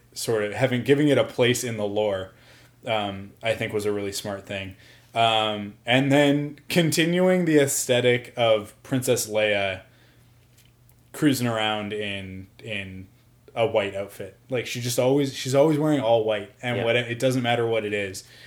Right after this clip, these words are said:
Speaker 1: That's kind of her deal. Um, although by Return of the Jedi, she's sort of shed that.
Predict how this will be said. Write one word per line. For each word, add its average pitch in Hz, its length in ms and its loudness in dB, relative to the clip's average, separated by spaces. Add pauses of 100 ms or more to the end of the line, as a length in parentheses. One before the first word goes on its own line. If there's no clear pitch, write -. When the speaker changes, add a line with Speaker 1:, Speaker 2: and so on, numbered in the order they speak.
(180)
Speaker 1:
That's 104 360 -4 (120)
kind 110 220 -6
of 95 80 -12
her 101 120 -10
deal. 92 300 -14 (420)
Um, 95 560 -8 (420)
although 113 520 2 (100)
by 113 140 0
Return 107 320 -4
of 104 80 -8
the 95 80 -8
Jedi, 95 340 -6
she's 101 260 -10
sort 98 280 -8
of 92 100 -12
shed - 300 -8
that. - 200 -18